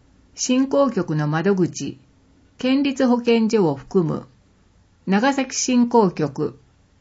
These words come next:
県北振興局、県央振興局、島原振興局、五島振興局、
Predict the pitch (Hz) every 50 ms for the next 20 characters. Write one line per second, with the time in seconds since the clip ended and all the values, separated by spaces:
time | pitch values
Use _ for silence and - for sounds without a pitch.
0 | _ _ _ - 247 254 269 285 269 269 269 - 262 254 - 254 247 240 240 240
1 | 240 226 202 170 - - 147 139 131 151 147 - - - _ _ _ _ _ _
2 | _ _ _ _ - - 247 262 269 269 269 269 269 262 262 240 254 - 247 240
3 | 240 233 233 233 226 208 180 - - 147 139 135 156 147 - - _ _ _ _
4 | _ _ _ _ _ - - - 220 233 262 269 262 269 262 262 254 247 - 254
5 | 247 240 240 240 233 226 208 175 - - 151 143 - - 156 - - - _ _
6 | _ _ _ _ _ _ _ _ - 185 196 196 196 - 269 277 277 262 269 -
7 | 262 254 254 254 247 247 233 214 180 - - 147 139 135 151 139 - -